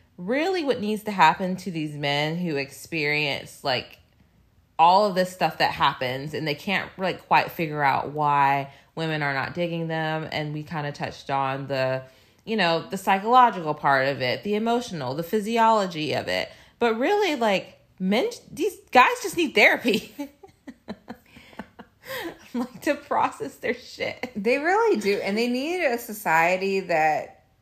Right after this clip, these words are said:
Speaker 2: says it's okay for men to have more emotions than anger and horniness.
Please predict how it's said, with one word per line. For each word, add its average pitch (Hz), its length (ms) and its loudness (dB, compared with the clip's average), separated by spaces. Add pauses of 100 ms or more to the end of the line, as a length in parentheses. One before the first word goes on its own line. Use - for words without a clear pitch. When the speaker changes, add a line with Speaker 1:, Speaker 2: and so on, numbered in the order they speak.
Speaker 2:
says 190 420 -2
it's 208 240 -6
okay 165 560 0 (120)
for 180 120 -10
men 160 360 -4
to 175 80 -12
have 160 260 -4
more 160 480 -6
emotions 156 580 -8
than 151 320 -12 (440)
anger 165 640 -4
and 160 140 -10 (100)
horniness. 107 640 -12